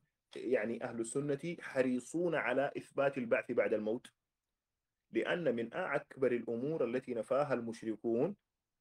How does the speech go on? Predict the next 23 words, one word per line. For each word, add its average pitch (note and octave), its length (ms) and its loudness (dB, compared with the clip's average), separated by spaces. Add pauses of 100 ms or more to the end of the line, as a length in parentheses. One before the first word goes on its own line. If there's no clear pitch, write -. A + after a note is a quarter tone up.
(240)
أنه A#2 360 -2
لا D#3 80 4
حياة C#3+ 300 0
بعد B2 240 0
الموت، C3 380 0 (920)
وقالوا: B2 480 6
"ما D#3+ 380 4
هي D3 220 4
إلا C#3+ 260 2
حياتنا D3+ 520 2
الدنيا F#3+ 360 0
نموت F3 320 -2
ونحيا F3+ 460 0 (240)
وما G#3 320 10
يهلكنا F#3+ 460 10
إلا D3+ 140 8
الدهر". C3 300 8 (1080)
خلاص، F#3 500 4
هم D#3 160 0
يقولوا، C3+ 520 4
يظنون C3 440 2
الموت C#3 400 2
فناء، A2+ 560 0